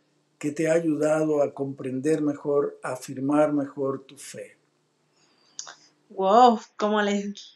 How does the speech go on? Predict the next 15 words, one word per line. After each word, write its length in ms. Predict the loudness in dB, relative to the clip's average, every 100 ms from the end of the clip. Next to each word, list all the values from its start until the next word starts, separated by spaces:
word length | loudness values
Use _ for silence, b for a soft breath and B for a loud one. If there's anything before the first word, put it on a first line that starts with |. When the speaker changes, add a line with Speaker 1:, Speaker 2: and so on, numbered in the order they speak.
| _
Speaker 2:
les 260 | -6 -4 -2
digo, 480 | -2 2 0 -2 _ _ _
Dios 380 | 0 2 2
ha 180 | 4 4
hecho 320 | 2 0 0
grandes 540 | 2 4 4 4 0 2
maravillas 640 | 2 2 0 0 0 -2
en, 280 | -6 -6 -12 B B B -8
en 220 | -2 -2
esta 240 | 0 -2
sierva 440 | 0 0 2 -2 -2
pecadora. 680 | -6 -4 -2 -2 -2 -6 _ _ _ _ _ _ _ -8
Eh, 520 | -4 -2 -4 -6 -12 _ _ _ _ _ _ _ _ _ _ _ _ _
era 280 | 0 4 6
un 600 | 6 6 4 2 0 -2